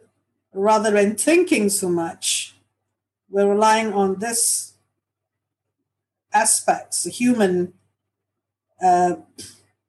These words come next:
the human aspects of emotions and feelings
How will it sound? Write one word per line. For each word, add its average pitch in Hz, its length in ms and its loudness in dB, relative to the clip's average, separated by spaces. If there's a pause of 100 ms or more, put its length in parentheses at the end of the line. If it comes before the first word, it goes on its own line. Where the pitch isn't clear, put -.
(260)
the 180 140 -4
human 202 300 0
aspects - 640 -2
of - 380 -16 (420)
emotions 202 680 0
and 180 140 -6
feelings 202 600 -6